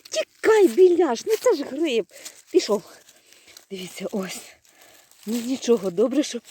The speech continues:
вчасно так помітила, легесенько так. Є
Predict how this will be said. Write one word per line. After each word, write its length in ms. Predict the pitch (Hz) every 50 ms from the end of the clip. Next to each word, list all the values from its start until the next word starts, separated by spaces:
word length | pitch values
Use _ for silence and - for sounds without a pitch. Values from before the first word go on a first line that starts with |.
| - - - - _ _ _
вчасно 420 | _ - 277 302 277 - - 240
так 160 | 226 - 214 -
помітила, 580 | _ 247 262 269 311 320 - 269 240 220 202 - _ _ _ _ _ _ _
легесенько 640 | - 247 240 240 269 269 - - 220 220 202 - 220
так. 280 | - 233 - - - - _ _ _ _ _ _ _ _ _ _ _ _ _ _ _ _ _ _ _ _ _ _ _ _ _ _ _ _ _ _ _ _ _ _ _ _ _ _ _ _ _ _ _ _ _ _ _ _ _ _ _ _
Є 480 | 190 185 185 226 240 233 214 190 170